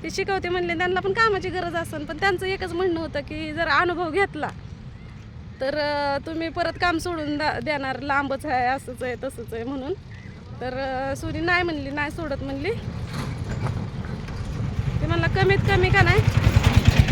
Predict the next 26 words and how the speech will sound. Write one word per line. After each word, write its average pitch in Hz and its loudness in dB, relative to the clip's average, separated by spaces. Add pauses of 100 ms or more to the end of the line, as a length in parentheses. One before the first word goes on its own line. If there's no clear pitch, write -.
(380)
अशा 320 6
लय 359 6
बाया 392 6 (1400)
कामाला 339 2
आल्या, 339 2
अनुभव 349 0
घेतला, 330 0
शिकल्या 330 -2
इथं 330 -2
काम 311 -2
आणि 302 -4
परच्याला 320 -4
घेतलं 294 -6
काम 294 -4
सोडून 302 -4
निघून 311 -4
गेल्या. 247 -4 (720)
मग 262 -8
असं 359 0
होतं 370 0
ना, 381 2 (560)
त्याच्यामुळं 330 -2
सहजासहजी 349 -2
अनुभवी 330 0 (920)
बायका 311 0
कामाला 302 0